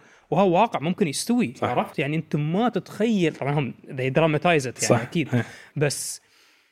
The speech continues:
Speaker 1: صدقك يا أخي، ما تقدر تقول خلاص هذا هو خلاص، يعني دايما نحن
Speaker 2: مم.
Speaker 1: نشوف. وأنا الحين قمت يعني أحس إني أكثر وعيا.
Speaker 2: إيه.
Speaker 1: يوم تشوف أي شيء، أي قصة، حد يقول لك سالفة،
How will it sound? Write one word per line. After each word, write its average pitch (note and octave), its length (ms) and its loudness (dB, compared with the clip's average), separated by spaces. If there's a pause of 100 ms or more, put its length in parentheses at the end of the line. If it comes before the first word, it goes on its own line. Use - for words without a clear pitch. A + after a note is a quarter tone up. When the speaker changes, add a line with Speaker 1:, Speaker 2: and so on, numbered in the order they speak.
(100)
Speaker 1:
صدقك B3+ 480 0
يا D3 80 -2
أخي، A#2+ 220 -12
ما F#3 160 2
تقدر B3+ 260 2
تقول F3+ 600 0 (720)
خلاص F#3 400 0
هذا F3+ 140 2
هو F3 140 2
خلاص، E3 440 -6
يعني E3 260 -2 (880)
دايما D3 500 2 (220)
نحن - 160 -2
Speaker 2:
مم. C3+ 60 2
Speaker 1:
نشوف. - 440 -8 (500)
وأنا D#3 160 2
الحين E3 200 0
قمت C#3+ 260 -4
يعني B2 260 -4 (500)
أحس - 240 -2
إني D#3 140 0
أكثر E3 240 2
وعيا. C#3+ 420 0 (200)
Speaker 2:
إيه. C3 320 4 (560)
Speaker 1:
يوم D3 160 0
تشوف - 280 0
أي A3 140 4
شيء، E3 220 0
أي G3+ 120 4
قصة، - 400 -6 (440)
حد F#3+ 180 0
يقول F3+ 180 4
لك D#3+ 100 2
سالفة، F3+ 480 -2